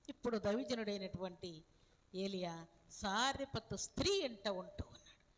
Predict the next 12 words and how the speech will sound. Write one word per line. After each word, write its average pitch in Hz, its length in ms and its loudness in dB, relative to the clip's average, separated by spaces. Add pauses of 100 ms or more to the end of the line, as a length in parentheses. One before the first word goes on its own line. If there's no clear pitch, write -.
(260)
పేదరాలైనటువంటి 254 1700 4 (300)
స్త్రీ - 360 4
ఇంట 233 340 2
ఉంటూ 180 340 -4
ఉన్నాడు, 165 640 -10
విధవరాలి 254 720 8
ఇంట 277 440 4
ఉంటూ 214 300 0
ఉన్నాడు. - 220 -14 (680)
ఆయన 196 280 4
సర్దుకుపోయే 233 880 2
తత్వాన్ని 226 960 0